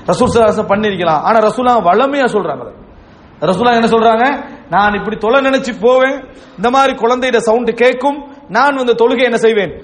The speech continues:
சுருக்கிக் கொள்வேன் என்று ரசூலுல்லாஹி ஸல்லல்லாஹு அலைஹி வஸல்லம் ஒரு தாயுடைய உள்ளத்துடைய பதட்டத்தையும் சொல்லி சொல்கிறார் என்றால், ரசூலுல்லாஹி ஸல்லல்லாஹு அலைஹி வஸல்லம் உடைய லைஃபில் குடும்ப வாழ்க்கை வந்து இபாதத்துக்களை விட்டு ஒரு ஓரமா இருந்துச்சா, கலந்திருந்துச்சா?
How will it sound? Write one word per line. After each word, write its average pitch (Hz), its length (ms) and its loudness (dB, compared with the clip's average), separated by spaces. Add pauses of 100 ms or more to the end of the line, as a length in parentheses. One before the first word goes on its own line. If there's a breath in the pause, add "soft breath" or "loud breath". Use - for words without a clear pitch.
சுருக்கிக் 285 460 -6
கொள்வேன் 247 300 0
என்று 226 180 -2
ரசூலுல்லாஹி 233 580 -2
ஸல்லல்லாஹு 208 440 -2
அலைஹி 202 180 -4
வஸல்லம் 185 220 -8
ஒரு 180 120 -10
தாயுடைய 240 460 0
உள்ளத்துடைய 226 440 -4
பதட்டத்தையும் 233 640 -2
சொல்லி 233 360 -6
சொல்கிறார் 196 380 0
என்றால், 180 420 -2 (340 loud breath)
ரசூலுல்லாஹி 262 540 0
ஸல்லல்லாஹு 233 460 2
அலைஹி 208 160 0
வஸல்லம் 202 240 -4
உடைய 185 180 -4
லைஃபில் 233 320 -6
குடும்ப 233 400 -2
வாழ்க்கை 190 400 0
வந்து 170 280 -8
இபாதத்துக்களை 214 580 0
விட்டு 170 280 -8
ஒரு - 0 -
ஓரமா 247 400 2
இருந்துச்சா, 185 480 -2
கலந்திருந்துச்சா? 170 640 -8